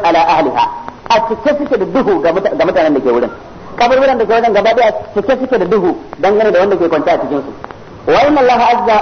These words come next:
wa jalla, amma Allah subhanahu wa ta'ala mai girma da bu-, da buwaya, munawwiruha lahum bi salati alaihim. Zai haskaka musu wannan alƙabarin albarkacin sallar da nayi musu. Wato wannan ya nuna da Annabi ya yi mata sallah din sai kuma ya sa su cikin ne,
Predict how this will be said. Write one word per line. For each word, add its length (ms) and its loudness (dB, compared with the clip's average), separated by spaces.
wa 160 2
jalla, 360 2
amma 320 2
Allah 380 2
subhanahu 340 2
wa 80 2
ta'ala 260 2
mai 120 0
girma 240 2
da 100 0
bu-, 260 0
da 100 2
buwaya, 320 2
munawwiruha 840 2
lahum 240 0
bi 100 0
salati 460 0
alaihim. 420 0
Zai 320 2
haskaka 460 0
musu 120 -2
wannan 220 2
alƙabarin 320 2
albarkacin 580 0
sallar 240 2
da 80 0
nayi 120 0
musu. 220 -2
Wato 220 2
wannan 200 2
ya 80 4
nuna 120 2
da 120 0
Annabi 280 2
ya 60 4
yi 60 2
mata 200 0
sallah 260 2
din 160 -2
sai 100 0
kuma 200 0
ya 100 4
sa 160 0
su 100 -8
cikin 240 -2
ne, 80 0